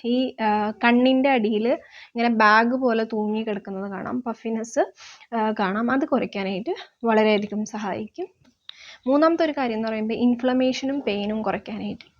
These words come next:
വളരെയധികം സഹായിക്കും. ഇൻഫ്ലമേഷൻ എന്ന് പറയുന്നത് വീക്കം. ഇനി അടുത്തൊരു കാര്യം എന്ന് പറയുന്നത് നമ്മുടെ ബെല്ലി ഫാറ്റ്, നമുക്ക് ബെല്ലി ഫാറ്റ് കുറയ്ക്കാനായിട്ട് വളരെയധികം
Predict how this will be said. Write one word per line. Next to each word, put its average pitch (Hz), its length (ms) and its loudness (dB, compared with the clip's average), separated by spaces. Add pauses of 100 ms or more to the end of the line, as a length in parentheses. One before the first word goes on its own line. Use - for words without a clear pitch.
(100)
വളരെയധികം 214 560 2
സഹായിക്കും. 214 580 -4
ഇൻഫ്ലമേഷൻ 233 540 0
എന്ന് 233 100 0
പറയുന്നത് 233 380 -4
വീക്കം. 233 400 2 (840)
ഇനി 277 140 4
അടുത്തൊരു 311 540 6 (480)
കാര്യം 226 200 4
എന്ന് 220 120 0
പറയുന്നത് 220 260 -2
നമ്മുടെ 233 200 0
ബെല്ലി 262 460 4
ഫാറ്റ്, 196 440 -2 (300)
നമുക്ക് 233 160 -4
ബെല്ലി 247 380 2
ഫാറ്റ് 214 320 0
കുറയ്ക്കാനായിട്ട് 208 640 -8
വളരെയധികം 233 720 -2